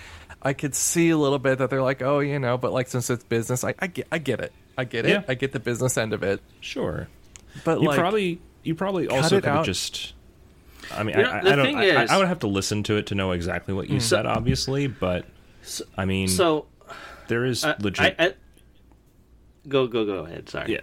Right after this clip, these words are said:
Speaker 2: there is legit emulation without piracy. Right. Yeah, go on,
Speaker 1: Right,
Speaker 2: Ken.
Speaker 1: right. I said, I even said, I'm like, "Well, emulation technically is not illegal. Emulation and emulators
Speaker 3: Yeah.
Speaker 1: themselves are not illegal. Uh, where you get your games from is a different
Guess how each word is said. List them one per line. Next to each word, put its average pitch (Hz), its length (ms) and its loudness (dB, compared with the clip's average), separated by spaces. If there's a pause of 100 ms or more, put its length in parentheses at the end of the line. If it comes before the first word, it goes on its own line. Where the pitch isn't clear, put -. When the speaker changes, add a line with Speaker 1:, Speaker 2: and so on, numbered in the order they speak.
Speaker 2:
there 131 160 2
is 131 140 2
legit 113 200 2
emulation 98 540 0
without 85 300 -2
piracy. - 440 -8 (140)
Right. - 140 -10 (200)
Yeah, - 200 -12
go - 120 -6
on, - 100 -2
Speaker 1:
Right, 233 100 4
Speaker 2:
Ken. 196 80 4
Speaker 1:
right. 139 100 2
I 170 80 2
said, 226 300 2
I 175 80 2
even 214 180 2
said, 202 140 2
I'm 180 80 0
like, 160 160 0
"Well, 147 100 -2
emulation 196 600 2
technically 156 760 -2 (760)
is 139 140 2
not 120 120 2
illegal. 92 380 -8
Emulation 180 560 4
and 147 100 2
emulators 131 380 4
Speaker 3:
Yeah. 160 60 4
Speaker 1:
themselves 117 360 0
are 107 80 -2
not 98 200 -2
illegal. 139 460 0 (600)
Uh, 113 200 0
where 139 240 2
you 151 200 0
get 135 240 2
your 127 200 0
games 127 380 0
from 117 280 -2
is 110 100 -4
a 113 80 0
different 107 340 -4